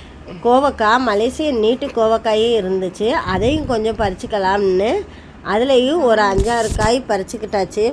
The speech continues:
பாருங்க, ஒவ்வொரு இலைக்கு ஊடால ஊடால நல்லாவே காய்கள் கொடுத்துருக்குங்க. வாரத்துக்கு ஒரு முறை நம்மளுக்கு வீட்டுக்கு தேவையான காய்கள் கிடைக்கிற அளவு இதுல நல்லா காய்கள் நிறையவே வச்சுக்கிட்டு இருக்கு. இனி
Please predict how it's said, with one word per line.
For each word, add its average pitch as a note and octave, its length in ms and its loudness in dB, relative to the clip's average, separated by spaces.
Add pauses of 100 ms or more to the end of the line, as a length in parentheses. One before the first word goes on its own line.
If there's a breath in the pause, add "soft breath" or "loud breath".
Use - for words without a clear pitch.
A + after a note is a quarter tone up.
(120)
பாருங்க, G#3 320 2 (240)
ஒவ்வொரு C4 300 0 (140)
இலைக்கு A#3+ 300 0 (120)
ஊடால G#3 400 2
ஊடால G3+ 300 2 (600 loud breath)
நல்லாவே A#3 440 4 (120)
காய்கள் G#3+ 400 0
கொடுத்துருக்குங்க. F#3+ 640 -4 (300)
வாரத்துக்கு A3+ 500 0 (120)
ஒரு G#3 160 0
முறை G3+ 240 2
நம்மளுக்கு G#3 300 -2
வீட்டுக்கு G#3+ 280 -2
தேவையான G3+ 360 0 (100)
காய்கள் G#3 340 0 (580 loud breath)
கிடைக்கிற A3+ 400 0
அளவு G#3+ 320 4
இதுல A3 220 4 (100)
நல்லா G3+ 220 0 (100)
காய்கள் G#3 380 0
நிறையவே G3+ 400 0 (100)
வச்சுக்கிட்டு G3+ 480 -4
இருக்கு. G3 320 -2 (560 loud breath)
இனி C4 160 2